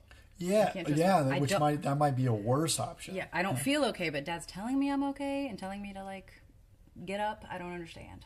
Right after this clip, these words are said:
Speaker 1: Yeah.
Speaker 2: Yeah.
Speaker 1: Now, of course, the,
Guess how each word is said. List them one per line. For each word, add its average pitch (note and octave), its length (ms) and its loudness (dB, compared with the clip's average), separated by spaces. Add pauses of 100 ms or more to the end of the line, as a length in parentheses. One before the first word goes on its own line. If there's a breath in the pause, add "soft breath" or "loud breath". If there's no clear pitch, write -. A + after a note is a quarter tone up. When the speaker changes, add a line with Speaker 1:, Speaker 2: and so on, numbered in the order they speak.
(140)
Speaker 1:
Yeah. G3 200 0
Speaker 2:
Yeah. D#3+ 220 2 (560 loud breath)
Speaker 1:
Now, F3 240 6
of C#3+ 180 -2
course, E3 320 2
the, C#3+ 300 2